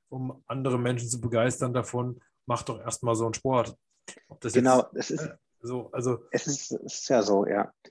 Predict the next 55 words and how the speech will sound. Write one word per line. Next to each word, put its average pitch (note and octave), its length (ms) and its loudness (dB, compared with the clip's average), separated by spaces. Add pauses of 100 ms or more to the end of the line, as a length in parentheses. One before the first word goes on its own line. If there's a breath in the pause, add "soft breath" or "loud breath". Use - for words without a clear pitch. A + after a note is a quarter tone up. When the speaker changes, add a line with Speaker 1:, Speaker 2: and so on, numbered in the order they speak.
(140)
Speaker 2:
Es - 140 -4
ist, - 120 -4
also - 200 4
bei B2+ 100 6
mir C3+ 180 8
ist, - 220 0
ist A2+ 160 -4
es A#2 140 -8
jetzt B2 220 2
halt B2 100 4
natürlich A#2 300 -2
das G#2 160 -2
Traillaufen B2 680 4
und G#2 140 -4
Skitouren C3 380 0
gehen B2+ 220 2
viel, C3+ 380 4 (300 loud breath)
was B2 160 4
Speaker 1:
Mhm. B2+ 60 -4
Speaker 2:
so A#2+ 140 4
den A2 160 4
aktiven A#2+ 400 -4
Sport A2+ 400 2
halt A2 240 6 (160)
vom A2 180 -6
Skaten A2+ 440 2
und G#2+ 100 -4
Surfen - 340 0 (120)
abgelöst - 540 -4
hat. - 180 -4
Aber G#2+ 300 2 (920 loud breath)
es - 160 -2
ist B2 100 -4
halt A#2 160 4
trotzdem B2 380 0
immer B2 160 2
noch A#2 60 2
so - 100 -8
ein A2+ 40 -2
Sport - 280 0
da C3 120 4
und G#2 120 -2
ich - 200 -8
brauch A#2+ 280 2
den A#2+ 180 -6
halt A2 160 -2
auch G#2 120 -6
einfach. G#2 300 -6
Ich G2+ 180 -4
brauch, A2 160 2
das - 180 -6
ist - 420 -10
wie A2+ 80 4
so G#2+ 80 0
ein G2+ 100 -10